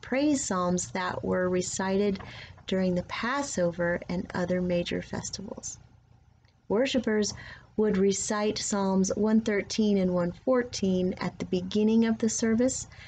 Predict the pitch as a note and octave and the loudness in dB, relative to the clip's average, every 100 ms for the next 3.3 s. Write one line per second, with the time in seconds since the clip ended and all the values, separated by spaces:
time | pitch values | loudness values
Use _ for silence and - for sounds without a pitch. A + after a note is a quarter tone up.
0 | - - - G3 G3 G3 F#3+ F#3+ G3+ G#3+ | -20 -8 0 0 2 0 0 0 2 2
1 | G3 - C4+ C#4 - G#3+ G3+ G3 F#3+ F3 | 2 0 0 0 0 2 2 2 0 2
2 | E3+ E3+ F#3+ - - F#3 F3+ - F#3+ - | 0 -2 -4 -6 -6 -6 -6 -6 -6 -2
3 | G3 F3+ | -4 -4